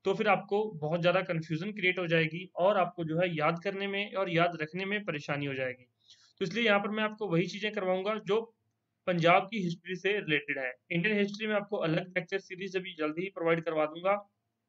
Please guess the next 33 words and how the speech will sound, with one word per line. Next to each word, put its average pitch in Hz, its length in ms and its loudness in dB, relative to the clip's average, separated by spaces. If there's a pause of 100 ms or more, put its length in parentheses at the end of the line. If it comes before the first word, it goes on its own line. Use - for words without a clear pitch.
(360)
जल्दी 180 280 2
यहाँ 196 140 4
पर 190 200 -4
Indian 175 220 0
history 170 320 -4
के 185 120 -2
जो 180 80 0
lecture 160 280 -2
series 165 320 0
है 185 140 4 (400)
फिर 190 140 4
से 220 140 -2
शुरू 214 180 -4
होने 202 160 2
वाली 185 240 4
है, 190 80 2
और 175 160 0
अगर 175 140 2
किसी 175 240 -8
को 180 140 -4
जल्दी 156 360 -4
है, 208 160 4
किसी 180 200 -8
का 185 80 -8
कोई 180 140 -6
जल्दी 151 280 -4
exam 165 400 -2
है, 185 160 2 (340)
तो 190 120 -6
Indian 190 240 0
history 180 340 -2
के 190 100 0
lectures 170 460 -2